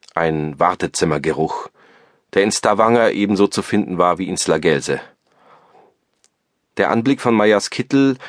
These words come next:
löste eine erwartungsvolle Unruhe unter den Patienten und ihren Angehörigen aus. Aus dem Augenwinkel heraus sah sie, dass einige den Blickkontakt mit ihr suchten, musste dies jedoch ignorieren.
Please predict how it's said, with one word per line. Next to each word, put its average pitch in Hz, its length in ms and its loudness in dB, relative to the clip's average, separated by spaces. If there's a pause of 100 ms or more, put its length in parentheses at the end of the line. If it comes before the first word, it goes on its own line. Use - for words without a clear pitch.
(200)
löste 107 300 0
eine 98 360 2
erwartungsvolle 98 640 0
Unruhe 78 440 0
unter 78 180 -4
den 76 140 -8
Patienten 80 560 -2 (300)
und 95 180 -6
ihren 101 240 0
Angehörigen 76 600 0
aus. - 440 -8 (1700)
Aus 90 160 -2
dem 95 120 0
Augenwinkel 110 540 2
heraus 104 400 0
sah 90 220 2
sie, 107 120 -2
dass 98 220 0
einige 95 400 0
den 90 300 0
Blickkontakt 101 580 -6
mit - 100 -8
ihr 90 120 2
suchten, 107 420 -2 (520)
musste 110 320 -2
dies 107 240 -2
jedoch 98 240 2
ignorieren. 78 720 -2